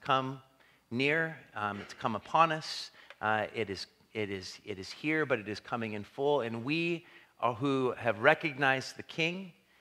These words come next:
um, and who are a, a, a peculiar people that have been radically transformed by our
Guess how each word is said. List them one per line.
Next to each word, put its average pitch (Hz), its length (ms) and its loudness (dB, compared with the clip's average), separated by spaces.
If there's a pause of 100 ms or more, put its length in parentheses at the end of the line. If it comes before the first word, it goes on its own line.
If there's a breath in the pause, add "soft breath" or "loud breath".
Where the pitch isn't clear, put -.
(240 soft breath)
um, 117 240 2
and 113 140 -2
who 117 320 2 (140)
are 113 260 6
a, 110 180 0 (200)
a, 110 140 -2 (240)
a 101 80 -6
peculiar 156 680 2
people 196 640 0 (220)
that 117 200 4
have 110 200 -4
been 113 340 0 (260 loud breath)
radically 131 480 4
transformed 127 1160 -4
by 107 540 4 (420)
our 107 160 4